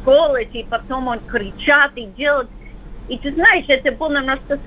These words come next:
странно для меня, но это было что-то, что-то важное. Было, было понятно, что это было искусство, это было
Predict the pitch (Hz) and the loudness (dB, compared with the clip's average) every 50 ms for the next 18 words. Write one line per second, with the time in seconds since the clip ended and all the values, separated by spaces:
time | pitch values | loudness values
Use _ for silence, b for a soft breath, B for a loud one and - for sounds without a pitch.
0 | - - - 277 320 359 440 508 523 370 269 254 254 226 226 220 214 208 208 202 | -14 -8 0 2 4 4 4 2 0 -4 -2 0 -2 -2 -2 -4 -6 -4 -2 -2
1 | 208 214 233 233 247 - - 277 277 - 381 254 - - 302 311 311 - - - | -2 0 2 0 0 2 0 -4 -2 -2 -4 -4 -2 -2 -4 -4 -4 -6 -10 -12
2 | - - 302 294 294 - - 294 277 277 269 262 269 - - - - - - - | -2 2 2 2 2 2 0 2 2 2 0 -2 -4 -10 -12 -14 -14 -14 -14 -14
3 | - - - - - - - - 262 269 - 427 392 285 - 262 277 302 349 - | -14 -14 -14 -14 -12 -12 -2 0 0 2 2 -2 -2 2 2 4 6 6 4 2
4 | - 180 160 165 170 - 220 277 285 294 294 277 - - - 330 311 - - - | -6 -14 -14 -14 -12 -12 -6 -4 -4 -4 -4 -8 -10 -8 -6 -6 -6 -6 -4 -6
5 | 320 320 320 359 330 - 240 226 220 - - - 247 240 240 - 254 202 - 277 | -4 0 0 0 0 0 -2 -6 -6 -6 -4 -2 -2 -2 -2 -6 -8 -4 -2 0
6 | 294 277 254 233 - - - - 277 320 285 - - - 190 180 156 156 147 202 | 2 2 2 0 -2 -4 -10 -6 -4 -4 -4 -6 -6 0 2 2 2 2 0 -6
7 | - 220 226 | -4 -4 -4